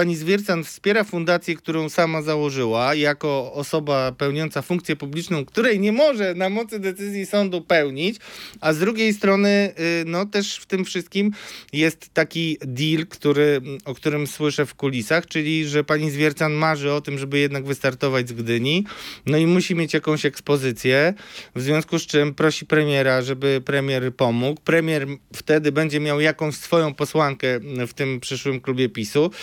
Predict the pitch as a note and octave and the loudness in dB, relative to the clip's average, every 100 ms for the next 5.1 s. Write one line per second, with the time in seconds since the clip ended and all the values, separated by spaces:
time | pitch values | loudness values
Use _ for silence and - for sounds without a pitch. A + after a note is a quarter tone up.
0 | - - E3+ F3+ F#3+ - F#3 F3 D3+ D3+ | -16 -4 0 2 2 2 2 4 2 -2
1 | C#3+ C#3+ C#3 A#2+ C#3+ F#3 F3 E3 D#3 D3+ | -4 -4 -2 0 0 0 0 0 0 0
2 | D3 D#3 C#3+ C#3+ C3+ - C#3+ B2+ B2+ - | 0 0 0 0 -4 -4 -4 -4 -6 -2
3 | D#4 D4+ E4+ E4 E4 D4+ D#4 F#4 F4 A#3 | -2 0 -4 -4 -6 -4 -4 -2 -2 -2
4 | A#2+ A2+ A#2 C#3 E3 D#3 D#3 D3+ D3 D3 | -2 -2 -2 -2 -2 -2 -2 -2 -4 -2
5 | F3+ | -2